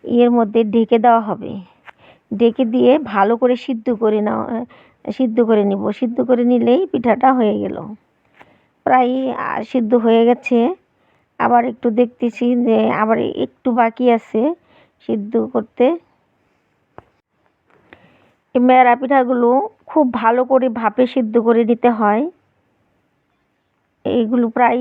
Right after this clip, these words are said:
সিদ্ধ হয়ে এসেছে। আর কিছুক্ষণ জাল দেওয়ার পরে আমরা নামিয়ে নিব। দেখুন, অনেক আগুন খড়ি দিয়ে বা ধাপ ধাপ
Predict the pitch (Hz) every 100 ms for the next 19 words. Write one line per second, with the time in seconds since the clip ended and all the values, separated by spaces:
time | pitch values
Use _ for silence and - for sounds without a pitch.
0 | 247 269 220 240 240 226 233 240 - 247
1 | 240 330 415 _ _ _ _ _ _ _
2 | _ - 220 240 247 - 254 - 240 233
3 | 233 233 233 233 220 226 233 233 233 226
4 | 220 233 214 214 226 233 233 233 214 208
5 | 208 339 _ _ _ _ _ _ _ _
6 | 233 - 233 240 254 247 247 247 _ _
7 | _ _ - 220 226 233 226 - 240 240
8 | 220 240 226 214 196 202 220 214 214 247
9 | 220